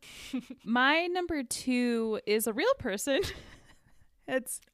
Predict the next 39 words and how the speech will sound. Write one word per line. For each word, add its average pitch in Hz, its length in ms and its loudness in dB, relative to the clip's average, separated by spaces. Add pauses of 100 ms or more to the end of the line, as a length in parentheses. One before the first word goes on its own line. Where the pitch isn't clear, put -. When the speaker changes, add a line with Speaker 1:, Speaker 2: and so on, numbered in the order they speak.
(140)
Speaker 1:
Ooh. 349 480 10
Speaker 2:
Heather 277 360 8
Rae 233 220 4
Young 220 420 4
from 254 200 2
Selling 214 420 0
Sunset. 311 800 -2 (600)
<laughs> - 20 4 (540)
Speaker 1:
Oh 294 200 -2 (100)
my 302 80 -2 (220)
gosh. - 840 2 (1300)
Speaker 2:
It 294 120 0
just, 349 180 -2
like, 311 80 6
Speaker 1:
Wow, 381 720 8
that's 285 400 2
so 359 280 6
funny. 339 280 0
Speaker 2:
people 370 340 4 (140)
like 415 160 -2
her 339 180 2
that 302 160 -2
are, 285 140 0
like, 262 260 -2
overly 277 600 2
sweet 233 800 -4
and 226 240 0
nice 202 400 -2
and 226 80 -6
kind 214 200 -4
of 196 80 -8
talk 202 360 -4
in 220 120 0
that, 202 140 -4
like, 196 180 -6
specific 214 520 -8
tone 196 220 -6
of 180 80 -8
voice, 180 440 -6